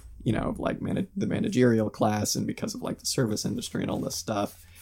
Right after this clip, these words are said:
But he kinda does what most Marxists do, right? And we were talking about this a bit, about he just eventually just falls back on the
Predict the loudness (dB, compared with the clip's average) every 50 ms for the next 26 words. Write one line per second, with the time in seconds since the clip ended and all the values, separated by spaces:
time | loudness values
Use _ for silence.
0 | -20 -20 -6 2 4 6 8 10 10 10 12 12 10 10 8 4 4 2 2 2
1 | 0 -2 -2 -2 -4 -4 -4 -2 -2 -2 0 0 0 0 0 0 0 0 0 2
2 | 2 2 2 2 0 -2 -2 -2 -2 -2 -2 0 0 -2 -2 -2 -2 -2 -2 -2
3 | -2 -2 -4 -4 -2 -2 -2 -2 -4 -6 -8 -8 -6 -4 -4 -4 -6 -6 -4 -4
4 | -6 -6 -2 -2 0 0 0 0 0 -2 0 -2 -2 -2 0 -2 -2 -4